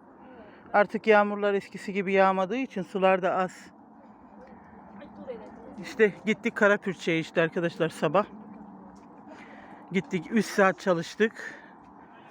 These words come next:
Yağmur yağdı. Bıraktık geldik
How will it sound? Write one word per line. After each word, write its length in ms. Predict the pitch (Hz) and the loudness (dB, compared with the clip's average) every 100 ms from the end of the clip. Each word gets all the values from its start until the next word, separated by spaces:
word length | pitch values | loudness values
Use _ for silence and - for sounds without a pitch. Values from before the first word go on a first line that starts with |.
| - - - | -20 -12 0
Yağmur 400 | 185 180 180 175 | 2 2 0 -4
yağdı. 460 | 160 151 165 208 - - - - | -4 -4 -6 -8 -10 -20 -20 -2
Bıraktık 480 | 202 185 156 - 160 | 2 2 0 -8 0
geldik 480 | 190 170 170 196 - | 2 2 0 -12 -16